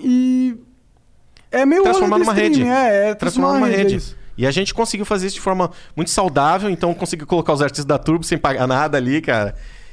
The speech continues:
Speaker 2: E, e deu muito certo. E nesse meio tempo eu já começava a ser bem disruptivo com a cade-, ca-, cadeia da música. Eu me distanciei das grandes gravadoras já nesse momento, cara.
Speaker 1: De onde vem isso aí de você? Esse seu, seu, seu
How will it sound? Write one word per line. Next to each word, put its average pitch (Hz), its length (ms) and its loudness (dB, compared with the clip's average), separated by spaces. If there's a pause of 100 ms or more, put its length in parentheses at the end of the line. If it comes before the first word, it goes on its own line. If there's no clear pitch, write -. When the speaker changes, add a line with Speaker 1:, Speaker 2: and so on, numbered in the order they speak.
Speaker 2:
E, 127 400 -2
e 139 120 -2
deu 175 160 0
muito 175 280 -2
certo. 107 440 -2
E 143 160 -4
nesse 202 260 -2
meio 196 140 0
tempo 190 220 -4
eu 190 40 -4
já 190 100 -2
começava 175 640 -2 (300)
a 117 80 -4
ser - 140 -2
bem 160 320 -2
disruptivo - 580 -6
com 165 120 -6
a 175 180 0
cade-, - 300 -6
ca-, 139 260 -4
cadeia 160 300 -2
da 196 80 -2
música. 143 340 -2 (240)
Eu 117 80 -4
me 135 80 -2
distanciei 170 600 -4
das 143 180 -4
grandes 117 260 -4
gravadoras 107 560 -6
já 139 200 -4
nesse 175 220 -8
momento, 147 360 -6
cara. - 200 -14
Speaker 1:
De 220 80 -4
onde 339 160 0
vem 240 240 -2
isso 170 180 -8
aí 165 120 -4
de 156 100 -8
você? 156 460 -8
Esse 180 240 -10
seu, 180 280 -8
seu, - 300 -10
seu 170 340 -8